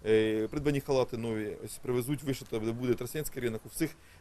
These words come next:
працівників м'ясного павільйону і молочного. Бо ми обязані видавати ці, ці халати, стирати їх і тому подібне. Щоб це було видно, що це,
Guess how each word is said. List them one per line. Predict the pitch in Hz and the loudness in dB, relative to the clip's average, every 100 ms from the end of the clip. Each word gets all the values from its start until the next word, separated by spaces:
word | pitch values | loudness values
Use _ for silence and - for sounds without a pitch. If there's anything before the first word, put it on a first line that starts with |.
| - | -8
працівників | 120 - 131 127 160 | -6 -4 -4 -4 -4
м'ясного | 127 120 147 131 | -2 -2 0 0
павільйону | 127 117 113 110 110 | 0 -2 -2 -4 -4
і | |
молочного. | 110 110 110 - 107 | -4 -6 -8 -12 -8
Бо | 107 | -2
ми | 135 | 0
обязані | 131 131 120 120 | 4 2 2 -2
видавати | 120 127 127 117 113 | 0 2 2 0 -4
ці, | - - - | -12 -14 -10
ці | 117 104 | -8 -6
халати, | 117 147 156 127 - - - | 2 4 4 2 -2 -8 -12
стирати | - 127 143 147 127 | -6 4 6 6 2
їх | 127 | -8
і | - | -8
тому | 120 113 | -8 -8
подібне. | - 110 | -10 -10
Щоб | - | -2
це | 143 | 0
було | 131 139 | 2 2
видно, | 151 156 | 2 0
що | 151 - | -4 -6
це, | 131 117 | -4 -4